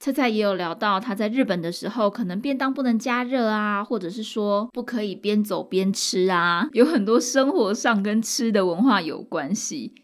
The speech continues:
这些啊，都是非常非常细节，在我们生活当中或是工作当中会慢慢的浮现出来的。这些 mega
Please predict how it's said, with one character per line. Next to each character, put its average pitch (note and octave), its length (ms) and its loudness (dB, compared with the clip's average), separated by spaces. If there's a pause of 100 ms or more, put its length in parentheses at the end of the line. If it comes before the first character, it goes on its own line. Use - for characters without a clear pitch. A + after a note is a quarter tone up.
(180)
这 F4 220 0
些 D4 280 0
啊， A3 300 2
都 C4+ 220 4
是 C#4 160 0
非 C#4+ 200 -2
常 A#3+ 220 2
非 B3 100 0
常 G#3 160 2
细 G#3+ 320 0
节， D#3 300 -4
在 A#3+ 180 -2
我 F3+ 140 0
们 D#3 180 -8
生 G#3+ 380 0
活 F3 220 -2
当 F3+ 260 -2
中 F#3 180 -2
或 G#3+ 120 0
是 G#3 100 -2
工 G3+ 320 2
作 G#3 220 0
当 F3 240 -4
中 F3+ 160 -2
会 G#3+ 100 4
慢 B3 240 6
慢 A3+ 300 4
的 D#3+ 200 -2 (200)
浮 F#3+ 320 -4
现 G#3 280 -2
出 F3 300 -4
来 - 260 -6
的。 - 240 -12
这 - 80 -8
些 E4+ 140 0
mega A3 480 0